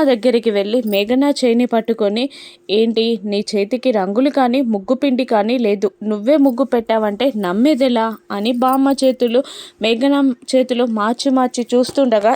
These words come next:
"ఇప్పుడే కడుక్కొని వచ్చాం" అని నచ్చ చెప్తుంది బామ్మ. "అవునా?" అని అంటూ కౌశికి దగ్గరికి వెళ్ళి, "ఒక చిన్న పని చేయండి వదిన" అని ఒక చిన్న ప్లాన్ చెప్తుంది. "అలాగే" అని ఒప్పుకుంటుంది కౌశికి.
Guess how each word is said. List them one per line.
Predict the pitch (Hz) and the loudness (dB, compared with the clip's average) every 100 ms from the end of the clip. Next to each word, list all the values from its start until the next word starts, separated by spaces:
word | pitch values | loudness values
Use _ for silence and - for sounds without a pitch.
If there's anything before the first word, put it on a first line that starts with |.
| - | 0
"ఇప్పుడే | 226 - 320 349 | -10 -4 0 0
కడుక్కొని | 330 285 277 285 247 | 2 0 2 2 2
వచ్చాం" | 233 240 226 - - | 0 0 0 -4 -4
అని | 202 214 277 | -2 2 2
నచ్చ | 254 269 277 | 2 2 0
చెప్తుంది | 247 226 - 196 254 240 | 2 0 0 0 0 2
బామ్మ. | 240 240 226 196 - _ _ - | 2 4 2 0 -6 _ _ -2
"అవునా?" | 226 262 311 254 180 - | 2 4 4 2 -2 -4
అని | 202 240 294 | -2 2 4
అంటూ | 294 262 269 262 _ _ - - - - - - _ - | 2 4 2 0 _ _ -18 -16 -16 -20 -20 -20 _ 2
కౌశికి | 233 285 339 330 | 4 4 2 0
దగ్గరికి | 294 254 220 254 240 | 2 2 4 2 2
వెళ్ళి, | 208 208 220 247 | 0 2 2 0
"ఒక | - 220 | -2 -4
చిన్న | - 220 240 262 | -2 2 4 4
పని | 254 214 233 | 2 0 0
చేయండి | - 233 214 | 2 2 2
వదిన" | 196 190 190 190 - | 2 0 0 -4 -2
అని | 233 262 | 0 2
ఒక | 311 277 | 2 0
చిన్న | 285 254 247 | 0 0 0
ప్లాన్ | 302 330 311 294 | 0 2 2 2
చెప్తుంది. | 240 - 208 196 190 - | -2 -4 -4 -2 -4 -2
"అలాగే" | 202 220 254 240 | 0 2 0 2
అని | 269 247 262 | 2 2 0
ఒప్పుకుంటుంది | 339 - 254 247 220 220 254 - - - - | -2 0 2 2 2 0 0 -4 -10 -20 -2
కౌశికి. | 262 285 277 262 214 | 2 2 2 0 0